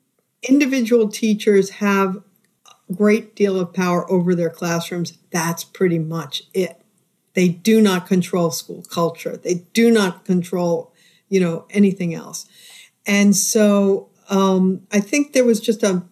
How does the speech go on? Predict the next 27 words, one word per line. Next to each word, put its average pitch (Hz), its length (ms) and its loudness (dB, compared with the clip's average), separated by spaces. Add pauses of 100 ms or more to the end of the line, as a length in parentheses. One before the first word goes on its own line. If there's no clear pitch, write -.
(160)
basic 208 520 0
misunderstanding 175 1160 -2
of 170 320 -4
what 190 260 -4
was 175 220 -8
important. 87 560 -10 (160)
And 185 160 0
so 196 180 0
there's 185 200 2
been 196 220 2
an 185 160 2
enormous 185 1080 2 (420)
focus 180 640 -4
on 190 140 -4
individual 170 580 -6
teachers. 180 680 -8 (320)
There 190 120 0
was 170 220 -2
a - 260 -10 (320)
huge 202 720 -2 (400)
effort 180 580 -4
to, 170 560 -2 (400)
to 208 80 -2
be 185 240 2
able 170 200 0
to 170 360 -4 (280)
identify 170 760 -2